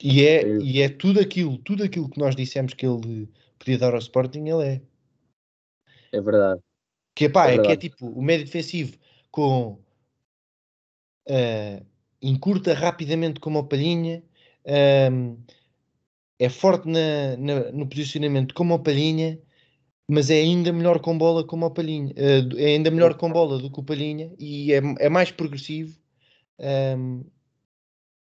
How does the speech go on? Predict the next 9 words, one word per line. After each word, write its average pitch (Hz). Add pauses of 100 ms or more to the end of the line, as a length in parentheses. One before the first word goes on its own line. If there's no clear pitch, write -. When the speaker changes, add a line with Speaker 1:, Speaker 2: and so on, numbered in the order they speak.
(140)
Speaker 1:
é, 123 (720)
pá, 170
é 113
um 127
ótimo 170
jogador 160
com 170
bola 165
também. 139